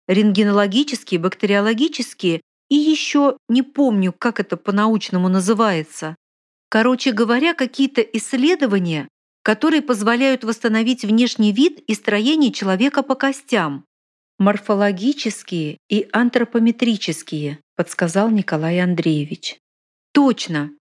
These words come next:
И уже непосредственно обращаясь к нему за помощью, произнесла: «И еще эти, когда узнают, кто чем болел». «И теологические». «Да», кивнула я. Так они, благодаря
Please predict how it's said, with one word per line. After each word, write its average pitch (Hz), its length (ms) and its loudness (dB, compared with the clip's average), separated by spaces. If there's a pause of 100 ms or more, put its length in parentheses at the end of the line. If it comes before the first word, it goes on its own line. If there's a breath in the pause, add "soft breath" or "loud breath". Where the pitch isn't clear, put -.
(260)
И 208 100 2
уже 208 240 2
непосредственно 196 840 0
обращаясь 190 680 -2
к - 80 -8
нему 190 180 0
за 180 140 0
помощью, 240 540 -2
произнесла: 202 760 0 (440)
«И 269 60 4
еще 302 440 2
эти, 202 500 -2 (200)
когда 226 320 0
узнают, 254 560 0
кто 254 240 -2
чем 202 260 0
болел». 214 460 0 (720)
«И 190 80 0
теологические». 220 1200 -2 (420)
«Да», 180 440 0 (100)
кивнула 175 420 -4
я. 160 320 -6 (540)
Так - 180 -2
они, 202 300 4
благодаря 196 640 0